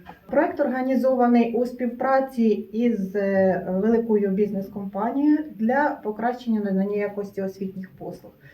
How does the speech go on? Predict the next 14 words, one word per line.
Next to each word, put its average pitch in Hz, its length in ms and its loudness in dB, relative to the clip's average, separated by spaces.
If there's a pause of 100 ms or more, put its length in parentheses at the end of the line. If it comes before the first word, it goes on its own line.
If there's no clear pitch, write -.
(120)
Олексій 233 300 -2
Коваленко, 302 500 0
координатор 233 600 0
проекту 208 420 -4
від 202 320 -2
компанії 214 640 -2
Corteva 269 580 2
Agriscience. 240 580 0 (520)
Е, 202 360 0 (160)
він 277 240 4
є, 262 500 4
е, 202 340 4
одним 220 460 4
із 233 360 0